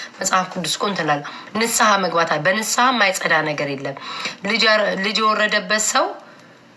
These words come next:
እግዚአብሔርን መጽሐፍ ቅዱስ ላይ እንደዛ ይላል። ስለዛ ንስሐ መግባት አለበት። አንደኛ በሃይማኖት ክልክል ነው። ሁለተኛ እች ልጅ ስታስወርድ በ-፣ በማስወረድ ብትሞትስ? ቀለል አድርገህ ታስወርድ ነበር። ውጭ ብትሆን ያልተፈለገ እርግዝና፣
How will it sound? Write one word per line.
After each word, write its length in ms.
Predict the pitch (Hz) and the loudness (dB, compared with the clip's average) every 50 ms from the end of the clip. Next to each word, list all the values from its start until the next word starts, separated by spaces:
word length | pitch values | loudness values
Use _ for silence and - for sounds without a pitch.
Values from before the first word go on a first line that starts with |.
| - - - - - - | -20 -20 -20 -20 -6 -6
እግዚአብሔርን 720 | 175 170 156 - - 196 196 196 - 202 220 214 220 240 262 | -4 -4 0 2 4 4 4 2 2 0 0 0 0 0 0
መጽሐፍ 320 | 247 208 - - 180 170 175 | -2 -2 0 0 -2 -2 -2
ቅዱስ 260 | - - 165 143 - | -6 -6 -4 -4 -4
ላይ 140 | - 165 160 | -2 -2 -2
እንደዛ 220 | 151 147 147 - - 143 | -2 -2 -4 -2 -2 -2
ይላል። 240 | 143 147 147 147 - - - - - - - - - - - - - - - - - - | 0 0 -2 -4 -4 -12 -18 -20 -20 -18 -18 -16 -16 -16 -20 -20 -20 -20 -10 -8 -4 -2
ስለዛ 320 | - - 185 185 185 185 226 | 0 2 4 2 4 4 4
ንስሐ 240 | 214 190 - - 185 | 2 2 0 0 0
መግባት 260 | 170 160 156 160 156 | 0 0 -2 0 0
አለበት። 280 | 160 151 151 143 151 - - - - - - - - - - - - | 0 -2 -2 -4 -6 -8 -10 -16 -18 -18 -14 -10 -10 -10 -10 -4 0
አንደኛ 340 | - 208 226 233 254 277 302 311 | 0 2 2 2 2 2 2 2
በሃይማኖት 520 | 240 190 196 190 185 185 180 185 208 220 - | 2 2 2 2 2 4 2 2 2 0 -2
ክልክል 320 | - - 160 151 - 170 147 | -4 -4 -4 -4 -4 -4 -2
ነው። 100 | 147 147 | -2 -2
ሁለተኛ 340 | 156 185 202 214 - 247 254 | 0 0 0 0 2 2 2
እች 140 | 254 240 240 - | 2 2 2 -2
ልጅ 140 | 196 208 202 | -2 0 -2
ስታስወርድ 600 | - 196 180 - 196 190 - 202 202 196 240 226 196 | -2 -2 0 2 2 2 2 0 0 0 0 -4 -4
በ-፣ 360 | 156 - 185 185 185 175 165 165 - - - - - | -4 -2 0 0 2 2 0 0 -2 -4 -6 -8 -4
በማስወረድ 600 | - - 185 190 190 190 - 208 202 208 226 208 175 | -2 2 4 4 4 4 2 0 0 0 0 -2 -2
ብትሞትስ? 540 | 170 180 190 - 180 170 151 151 - - - - - - | -4 -4 -2 -2 -2 -2 -2 -2 -2 -2 -2 -4 -4 -6
ቀለል 360 | - - 202 208 220 226 226 220 | -2 0 2 2 2 2 4 2
አድርገህ 320 | 214 214 220 240 320 359 - - - - - - - - | 2 2 2 0 -2 -2 -4 -8 -8 -8 -8 -8 -4 -2
ታስወርድ 500 | - 208 202 - 202 185 180 185 180 170 | 0 0 0 0 -2 -2 -2 -2 -2 -2
ነበር። 340 | 165 160 151 135 143 151 147 147 | -2 -2 -2 0 0 0 0 0
ውጭ 240 | 156 170 160 - - 170 | -2 -6 -4 -4 -4 -4
ብትሆን 320 | 151 151 - - 156 151 | -4 -6 -6 -4 -2 0
ያልተፈለገ 560 | 165 165 165 165 - - 165 151 147 151 143 151 | 0 0 0 0 -2 -2 -2 0 0 -2 -2 -2
እርግዝና፣ 480 | 147 143 139 147 147 135 143 139 139 139 | -2 -2 -2 -4 -6 -6 -4 -6 -4 -4